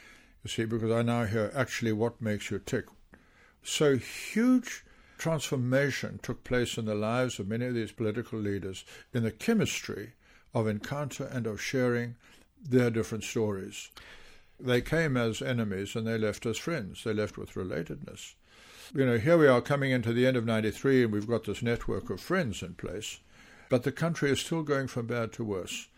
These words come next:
And we're heading towards the April twenty-seventh elections, and, uh, the country is burning. In my area, twenty people a day were dying, seventy to eighty to ninety every weekend.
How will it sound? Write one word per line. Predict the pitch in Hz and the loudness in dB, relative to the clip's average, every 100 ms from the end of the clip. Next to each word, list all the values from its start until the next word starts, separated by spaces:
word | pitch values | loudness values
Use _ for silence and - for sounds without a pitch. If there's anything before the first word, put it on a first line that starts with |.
| - - - | -20 -20 -8
And | 120 117 | 0 4
we're | 113 | 4
heading | 147 175 | 6 4
towards | 170 147 139 131 | 2 0 2 2
the | 131 123 | 2 2
April | 131 131 131 | 2 0 -6
twenty-seventh | 135 123 - 127 113 107 | -2 -2 0 0 0 -2
elections, | 107 104 101 - 147 175 - - - - - - _ _ | 0 0 -2 -6 -6 -6 -10 -16 -20 -20 -20 -20 _ _
and, | 127 120 120 113 | 2 2 2 2
uh, | 113 | 2
the | 107 | 2
country | - 135 123 113 | 0 -2 0 0
is | 92 | 0
burning. | 107 110 120 143 | 2 4 4 0
In | 117 | -2
my | 101 110 | 0 0
area, | 113 120 113 110 | 2 2 4 2
twenty | - 123 123 | 2 0 0
people | 120 117 110 113 | 0 0 0 -2
a | |
day | 101 110 107 | 0 2 2
were | 101 | 0
dying, | 101 107 104 110 117 | -2 -2 0 -2 -4
seventy | - 117 110 107 | -4 -2 -2 -4
to | 107 104 | -2 0
eighty | 104 - 101 | -2 -2 -4
to | 95 | -4
ninety | 104 104 98 101 | -4 -4 -4 -4
every | 101 98 | -2 -4
weekend. | 92 95 - 107 98 98 | -4 -8 -4 -2 -2 -8